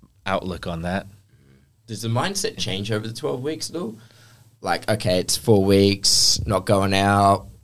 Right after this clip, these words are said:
Speaker 2: you know, don't wanna move much.
Speaker 1: Well, yeah. And like I said, it just depends on how you, the type of person you are. Like, I'm never,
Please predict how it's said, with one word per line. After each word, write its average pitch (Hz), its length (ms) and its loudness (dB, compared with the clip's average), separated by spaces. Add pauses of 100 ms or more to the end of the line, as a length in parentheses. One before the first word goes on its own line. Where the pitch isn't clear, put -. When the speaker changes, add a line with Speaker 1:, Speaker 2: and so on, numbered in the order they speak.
(520)
Speaker 2:
you 87 80 -6
know, 87 160 0
don't 92 180 2
wanna 92 180 0
move 92 520 -2
much. 101 840 2 (840)
Speaker 1:
Well, 143 440 4 (1080)
yeah. 95 320 -4 (220)
And 113 120 2
like 127 120 8
I 117 40 6
said, 107 180 2
it - 20 -2
just 117 140 2
depends 104 380 0
on 98 120 2
how 104 160 -2
you, 98 240 -2
the 101 160 -14
type 98 220 -4
of - 100 -20
person 101 320 -6
you 87 120 -6
are. 82 140 -8
Like, 82 220 -10
I'm 95 160 -6
never, 85 400 -8